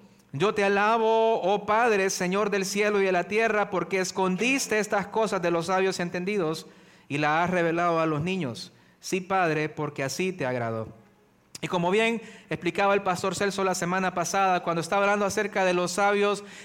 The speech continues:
y entendidos, es un tono sarcástico, está hablando de aquellos que se creen entendidos, a creo-, aquellos que se creen sabios.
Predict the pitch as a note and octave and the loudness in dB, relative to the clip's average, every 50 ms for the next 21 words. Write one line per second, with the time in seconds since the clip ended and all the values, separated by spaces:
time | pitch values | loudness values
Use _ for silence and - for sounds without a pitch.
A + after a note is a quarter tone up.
0 | - - F3 G3 G3+ G3+ F#3+ G3 G3+ F#3+ F3+ E3 G3+ A#3 A#3+ A#3 G#3+ G#3 G#3 G#3 | -8 -2 0 2 2 2 0 0 0 0 0 0 0 0 2 2 2 2 0 0
1 | G3 G3+ G#3 G3+ F#3 G3+ G#3 G#3 G3+ G#3 - G3 F3+ F3+ F3+ F3+ A3 A3+ C4 C#4 | -2 -2 -2 -4 -2 -2 -2 -2 -2 -2 0 0 0 -2 -2 -2 0 2 2 2
2 | - - - F#3 F#3 F#3+ F3+ E3+ - F#3 F#3 F#3+ G3 G3 F#3+ F#3+ F3+ F#3 F#3+ G3 | 0 -2 -4 -4 -4 -2 -2 -2 0 0 2 2 2 2 0 0 -2 0 0 0
3 | G3+ G3 G3 G3 G#3 G#3 F#3+ - - G3 F#3 G3+ A3 A3 A#3+ B3+ B3+ A#3+ G#3+ G3 | 0 0 -2 -2 -2 -2 0 0 0 -2 -2 0 0 0 2 2 2 2 0 0
4 | F#3 F#3 F3+ E3 D#3 D#3 C3+ A#2+ A2+ G2+ F2+ - - - - - - - - - | -2 -2 -2 -2 -2 -2 -4 -4 -4 -6 -10 -14 -16 -18 -20 -20 -20 -20 -20 -16
5 | - - C#3+ C#3+ - F#3 G3+ G#3 G#3 F#3+ G3+ D#3+ D#3 - F#3+ G3+ G3+ G3 G3+ F#3+ | -10 -10 -6 -2 0 2 2 2 2 0 0 -2 -2 0 0 0 0 0 -2 -4
6 | - F#3 F3 - G3+ G3+ G#3 G3+ G3+ F#3+ G3 - G3+ G3 G3 E3 D3 D3 - - | -2 -4 -4 0 0 2 2 2 2 0 0 0 0 2 0 0 -4 -8 -12 -16
7 | - - | -20 -20